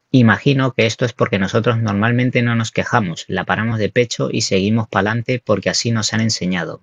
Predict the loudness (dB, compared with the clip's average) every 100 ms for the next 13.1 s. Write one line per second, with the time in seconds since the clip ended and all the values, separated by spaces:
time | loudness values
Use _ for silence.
0 | _ 2 2 2 -2 2 2 2 2 0
1 | 0 0 0 -2 -2 -2 2 2 2 0
2 | 0 2 0 0 -2 0 0 0 -2 0
3 | 0 0 0 0 0 0 -2 0 -2 -2
4 | 2 2 2 -2 _ _ 2 4 6 6
5 | 4 2 0 2 4 2 0 0 0 2
6 | 2 2 2 2 4 2 2 0 2 0
7 | -2 -4 -2 -4 0 0 0 0 2 2
8 | 2 2 2 0 -4 -4 -2 -2 0 -2
9 | -2 -4 -4 -4 -4 -4 0 0 0 -2
10 | -4 0 -2 0 -4 -4 -6 -2 0 0
11 | -2 -2 -2 -2 0 2 4 4 2 -2
12 | -2 0 0 0 0 -2 0 0 0 -4